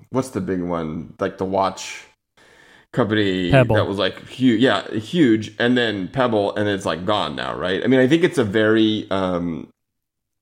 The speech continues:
Speaker 1: I just, like, not interested at all at that kind of, like, white hot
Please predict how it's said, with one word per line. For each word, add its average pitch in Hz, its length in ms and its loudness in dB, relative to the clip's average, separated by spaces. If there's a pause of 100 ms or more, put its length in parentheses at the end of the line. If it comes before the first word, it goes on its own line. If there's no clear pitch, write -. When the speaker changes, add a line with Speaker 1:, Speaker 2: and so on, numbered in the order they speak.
(180)
Speaker 1:
I 120 120 0
just, 160 140 2
like, 135 100 2
not 117 280 0
interested 117 400 0
at 87 100 0
all 87 420 0
at 85 160 -2
that - 260 -4
kind 107 200 -4
of, 92 80 -4
like, 90 140 -6
white 95 440 -4
hot - 560 -6